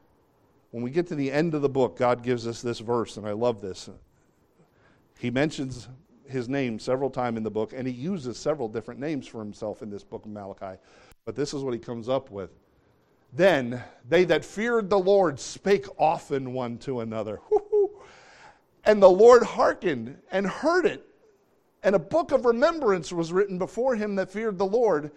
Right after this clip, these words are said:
and that thought upon his name." So there's my sermon for today. I told you it wasn't gonna be long.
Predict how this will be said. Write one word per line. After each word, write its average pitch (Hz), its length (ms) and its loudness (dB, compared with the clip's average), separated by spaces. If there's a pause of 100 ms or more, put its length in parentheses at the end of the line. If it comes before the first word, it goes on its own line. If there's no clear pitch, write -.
(340)
and 139 220 -4
that 135 240 2
thought 202 500 -2
upon 139 460 -10
his 113 260 -14
name." 95 380 -14 (1800)
So - 140 -10
there's 175 320 0
my 185 140 -4
sermon 170 360 -6
for 123 160 -10
today. 107 280 -6
I 98 40 -4
told 165 220 -6
you 190 80 -4
it - 20 -4
wasn't 123 280 -4
gonna 110 120 -8
be 107 140 -8
long. 113 340 -6